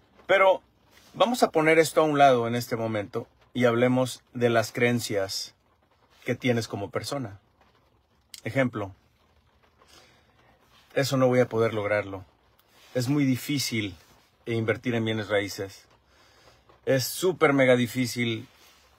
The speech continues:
abrir un negocio, una empresa, eh, crear contenido, etcétera". Esas son creencias que también eres un creyente de eso, ¿sí? Y bueno, las personas que lo creen de esa manera, aquellos que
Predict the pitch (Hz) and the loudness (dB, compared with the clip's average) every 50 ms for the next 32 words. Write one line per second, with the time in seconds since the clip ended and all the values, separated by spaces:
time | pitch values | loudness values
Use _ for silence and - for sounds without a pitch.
0 | _ _ - 127 123 120 127 131 135 131 131 123 117 110 107 110 107 101 - - | _ _ 0 0 2 2 4 2 2 2 2 2 2 2 0 -2 -2 -4 -6 -10
1 | 104 95 98 - _ _ _ _ _ _ _ _ _ _ _ _ _ - 127 135 | -12 -12 -14 -18 _ _ _ _ _ _ _ _ _ _ _ _ _ -2 2 2
2 | 131 123 123 - 123 117 113 - - 104 104 104 101 - - _ _ _ _ _ | 2 2 2 2 2 2 0 0 -2 -4 -4 -6 -8 -14 -20 _ _ _ _ _
3 | _ _ _ _ _ _ _ _ _ _ _ _ _ _ _ _ _ _ _ - | _ _ _ _ _ _ _ _ _ _ _ _ _ _ _ _ _ _ _ -4
4 | - 131 131 127 123 117 - - 139 151 151 143 123 156 139 123 - 131 127 127 | 2 4 6 6 6 4 4 4 6 6 6 6 4 2 0 2 2 2 4 4
5 | 123 120 120 120 120 117 113 - - _ _ _ _ _ - 127 120 - - 170 | 4 4 2 2 0 -2 -6 -10 -16 _ _ _ _ _ 0 0 0 2 2 2
6 | 175 - - 113 104 101 - _ _ _ _ _ _ - 160 - 233 220 - 240 | 2 2 2 0 0 -2 -4 _ _ _ _ _ _ -2 0 2 2 2 4 4
7 | 254 247 240 214 185 185 185 165 120 135 131 131 151 - - - - - _ _ | 4 4 4 4 4 4 4 2 0 2 2 2 2 0 -4 -10 -12 -18 _ _
8 | _ _ _ _ _ _ _ _ _ _ _ _ _ _ _ _ _ _ _ _ | _ _ _ _ _ _ _ _ _ _ _ _ _ _ _ _ _ _ _ _
9 | _ _ _ _ _ _ _ - 143 139 131 127 - - _ _ _ _ _ _ | _ _ _ _ _ _ _ 2 4 4 4 2 -2 -6 _ _ _ _ _ _
10 | _ - 156 143 143 139 165 202 220 202 160 139 - 160 156 131 143 131 123 120 | _ 2 2 4 4 4 2 2 2 2 2 2 0 0 -2 0 0 0 2 2
11 | 127 131 123 113 - 107 98 104 120 113 - - 104 95 - _ - - - _ | 2 2 0 0 -2 -4 -2 -2 -2 -2 -4 -8 -14 -18 -20 _ -20 -20 -20 _
12 | _ _ - - - 139 151 165 135 123 _ _ - - - - - _ _ - | _ _ -18 -14 -12 -10 -10 -12 -14 -18 _ _ -20 -20 -20 -20 -20 _ _ -6
13 | 143 160 165 151 185 202 160 131 120 113 - - 117 110 - 135 131 123 117 - | -2 0 2 2 4 4 4 4 2 2 0 -4 -6 -4 -2 0 0 -2 -2 -2
14 | 117 110 107 - - 110 110 107 104 - 110 104 110 147 175 143 117 107 - 127 | -4 -4 -4 -4 -6 -6 -6 -6 -6 -8 -6 -4 -4 -2 0 0 0 0 0 -2
15 | 123 131 127 - - 127 110 - | -2 -2 -2 -4 -4 -4 -4 -4